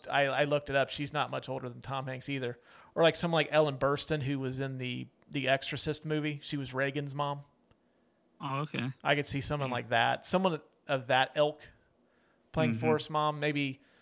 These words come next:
Speaker 2: someone that's older, but not, like, too much older. So that's who I would recast. But like I said, it's, it's really more of a personal issue with Sally Field just because I've seen her in a movie where she's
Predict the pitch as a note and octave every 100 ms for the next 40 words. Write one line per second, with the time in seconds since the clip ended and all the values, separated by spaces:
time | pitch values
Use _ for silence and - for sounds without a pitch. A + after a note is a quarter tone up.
0 | _ - E3 D#3 C3+ C3+ C#3+ C#3+ C#3+ -
1 | C#3+ C3+ A#2+ B2+ A#2+ - _ - C#3 C3+
2 | C3+ C3+ C3+ C3 _ _ - C3+ B2 B2
3 | _ _ _ _ _ _ _ - - -
4 | F3+ - D#3+ C#3 B2+ A#2+ A2+ A#2 A#2 A2+
5 | A2 - - _ _ D#3 D#3+ D#3+ F#3+ E3+
6 | - E3 C3+ C#3 - - - - - D#3
7 | - D3 F3+ F3 D3+ D3 C#3 A2+ - D3+
8 | C#3+ C3+ B2 A#2+ - C3 A#2+ A#2+ _ _
9 | _ _ _ _ C3+ - D#3 C#3+ C3 -
10 | D3 C3+ C3+ C#3 D3 C#3 C#3 B2+ A#2+ -
11 | C#3+ A#2 C3+ B2+ B2+ B2+ B2 C3 B2 B2
12 | A#2+ - C#3 B2+ -